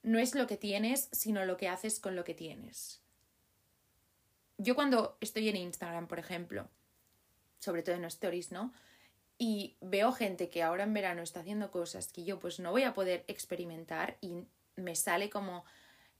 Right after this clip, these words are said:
el compararme o el pensar. Yo, además, a veces se le suma el hecho, ya no es que a lo mejor vea gente y piensa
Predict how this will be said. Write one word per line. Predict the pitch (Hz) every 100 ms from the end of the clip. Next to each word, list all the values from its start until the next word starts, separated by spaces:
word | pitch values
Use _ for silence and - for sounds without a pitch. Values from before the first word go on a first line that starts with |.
| -
el | 214 196 190
compararme | 190 185 175 190 196 196 190 185 185 -
o | 175 185
el | 180
pensar. | 180 180 180 185 170 170 - _ -
Yo, | 185 202
además, | 214 214 226 - _ _ -
a | 185
veces | 185 226
se | -
le | 202 180
suma | 196 202
el | 202
hecho, | 190 - 240 -
ya | 202 208
no | 254
es | 233 214 - - - _ _ _ _ _
que | 220
a |
lo | 196
mejor | 196 208 196
vea | 196
gente | 185 196 185 190
y | 180
piensa | 180 170 - 170 -